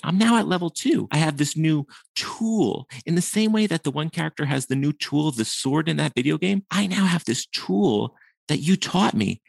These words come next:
and I'm able to kind of keep moving forward. People around me can understand me more. And now I'm able to really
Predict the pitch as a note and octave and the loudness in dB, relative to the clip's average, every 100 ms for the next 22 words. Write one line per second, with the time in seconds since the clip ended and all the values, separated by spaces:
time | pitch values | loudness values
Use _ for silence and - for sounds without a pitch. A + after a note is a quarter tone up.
0 | - - E3 F3+ - F3 D#3+ C3 - D#3 | -14 0 2 2 4 4 4 0 0 0
1 | B2+ - - F3+ A#2 C#3 E3 C3 C3 C3 | -2 -4 -2 -2 2 2 2 0 0 0
2 | F#2+ - C3+ C3 G#2 G#2 A#2+ C3 - F#2 | 0 0 0 2 2 0 0 -2 -4 -6
3 | - - - - - D#3+ D#3 D#3+ E3 E3+ | -6 -8 -8 -4 0 2 2 2 2 2
4 | E3+ - - A#2 B2 B2+ A2+ G#2+ G#2 G2+ | 0 -4 -2 0 2 2 2 2 2 0
5 | F#2+ G2+ A#2 A#2 G#2 F#2+ | -2 0 0 2 0 0